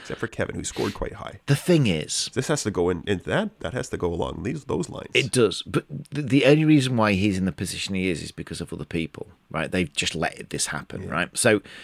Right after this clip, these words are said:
Speaker 2: he isn't doing, he isn't being an idiot just by himself. They've,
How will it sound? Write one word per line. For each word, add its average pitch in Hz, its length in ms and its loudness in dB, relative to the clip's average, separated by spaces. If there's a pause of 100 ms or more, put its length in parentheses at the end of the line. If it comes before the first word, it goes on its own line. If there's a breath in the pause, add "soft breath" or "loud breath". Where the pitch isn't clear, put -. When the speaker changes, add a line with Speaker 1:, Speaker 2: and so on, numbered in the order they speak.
(400 loud breath)
Speaker 2:
he 151 360 8
isn't 123 280 6
doing, 104 360 4
he 131 180 6
isn't 110 300 4
being 107 260 6
an 95 100 4
idiot 92 360 2
just - 260 -2
by 78 160 2
himself. - 880 -4
They've, 92 320 4